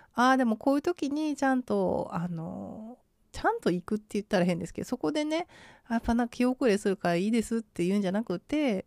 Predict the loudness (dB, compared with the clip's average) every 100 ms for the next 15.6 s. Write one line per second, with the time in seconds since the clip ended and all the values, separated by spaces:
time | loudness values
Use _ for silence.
0 | _ -4 0 0 4 4 4 4 6 4
1 | 4 6 8 8 6 4 4 6 6 4
2 | 0 -8 -20 -20 -8 4 6 6 4 2
3 | 0 0 2 2 0 2 4 4 2 -4
4 | 2 2 2 2 0 0 -2 0 2 2
5 | 0 -2 -6 -4 -4 -4 -4 -2 -2 0
6 | -4 0 -2 -2 -6 -4 -4 -4 -2 -2
7 | -2 -2 0 0 -4 -16 -20 -16 -4 -2
8 | -2 -2 0 0 -2 -2 -2 -2 -2 -2
9 | -2 -8 -6 -4 -2 -4 0 0 -2 -8
10 | -20 -8 -8 -4 -4 2 2 2 -2 -4
11 | -20 -6 -6 -2 -4 -2 -2 -2 -2 0
12 | 0 0 -2 -4 -2 0 0 0 2 2
13 | 2 0 0 -2 -2 2 4 4 2 -2
14 | -2 0 0 0 -2 -2 -2 0 2 2
15 | 0 -4 -4 0 2 0